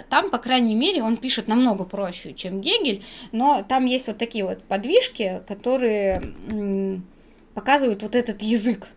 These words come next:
вот этот немецкий уже. Ну, то есть, как бы они еще на латыни писали, там только немецкий язык уже, ну, становился философским.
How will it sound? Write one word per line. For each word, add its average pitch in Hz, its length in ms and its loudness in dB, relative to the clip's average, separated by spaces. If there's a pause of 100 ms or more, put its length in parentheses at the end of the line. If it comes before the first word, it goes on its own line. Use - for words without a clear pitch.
вот 202 180 -10
этот 196 240 -6
немецкий 202 600 0
уже. 180 500 -8
Ну, 233 160 2
то 214 120 -8
есть, 190 160 -8
как 196 140 -6
бы 202 80 -2
они 220 180 0
еще 208 180 -8
на 208 100 -2
латыни 320 320 2
писали, 208 340 -2
там 190 200 -4
только 196 200 -8
немецкий 208 420 -4
язык 190 180 -8
уже, 185 240 -8
ну, 214 180 -2
становился 202 640 -4
философским. 190 760 -6